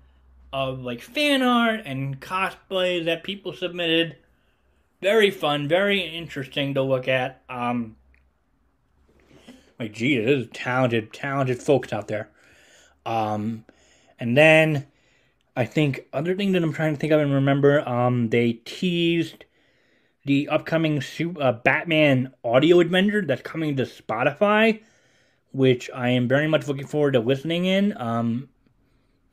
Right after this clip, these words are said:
I think it is Spotify exclusive, so I'll just have to start using that a little bit more.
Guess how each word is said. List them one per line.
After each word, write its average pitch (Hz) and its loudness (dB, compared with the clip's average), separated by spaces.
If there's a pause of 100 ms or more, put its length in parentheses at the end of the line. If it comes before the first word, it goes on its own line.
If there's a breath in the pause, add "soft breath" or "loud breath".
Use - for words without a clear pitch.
(380)
I - -14
think 147 0
it 127 4
is 131 0
Spotify 156 -4
exclusive, 165 -2
so 131 -6
I'll 117 -4
just 120 -14
have 147 -6
to 127 -14
start 131 -4
using 120 -2
that 143 -4
a 139 -12
little 139 2
bit 143 -2
more. 139 -2